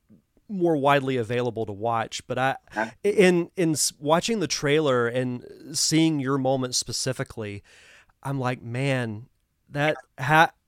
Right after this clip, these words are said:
Speaker 1: what, what did you pull from? Like, how did you prep? What, once you got that
Speaker 2: <laughs>
Speaker 1: character, once you got cast, uh, how did you
Speaker 2: Yeah.
Speaker 1: prep for that role?"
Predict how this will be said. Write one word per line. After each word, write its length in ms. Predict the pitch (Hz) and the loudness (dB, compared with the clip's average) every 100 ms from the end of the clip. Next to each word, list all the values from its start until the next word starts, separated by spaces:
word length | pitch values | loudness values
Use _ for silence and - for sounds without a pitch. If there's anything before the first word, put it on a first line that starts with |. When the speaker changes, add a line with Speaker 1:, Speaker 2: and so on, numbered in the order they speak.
| _ | _
Speaker 1:
what, 480 | 202 170 135 175 160 | -14 -8 2 4 4
what 160 | 147 180 | 2 0
did 160 | 170 | 0
you 120 | 190 139 | -6 -8
pull 280 | - 147 151 | -8 -4 -4
from? 320 | - 127 113 | -2 -2 -2
Like, 160 | 117 120 | -4 0
how 120 | 147 | 0
did 180 | 170 139 | 0 -4
you 100 | 135 - | -10 -8
prep? 540 | - 139 131 - - - _ _ _ | -6 -2 -2 -2 -8 -16 _ _ _
What, 180 | 147 147 | -6 0
once 220 | 160 175 | 0 0
you 80 | 220 | 0
got 260 | 165 170 175 | 2 2 2
that 220 | 151 - | 0 -2
Speaker 2:
<laughs> 20 | |
Speaker 1:
character, 640 | - 143 139 - 113 113 - | -4 -2 -2 -4 -8 -8 -8
once 240 | 151 147 | -8 -6
you 60 | 165 | -2
got 200 | 160 151 | -2 -2
cast, 480 | - 143 127 117 - - - - - _ _ | -4 -2 -2 -4 -12 -18 -20 -20 -20 _ _
uh, 220 | - - 139 | -18 -10 -4
how 200 | 143 175 | 2 4
did 180 | 165 | 2
you 100 | 151 143 | -2 -2
Speaker 2:
Yeah. 180 | 110 139 | 2 2
Speaker 1:
prep 140 | - | 0
for 100 | 143 | -4
that 160 | 123 - | -4 -4
role?" 300 | 110 - | -8 -10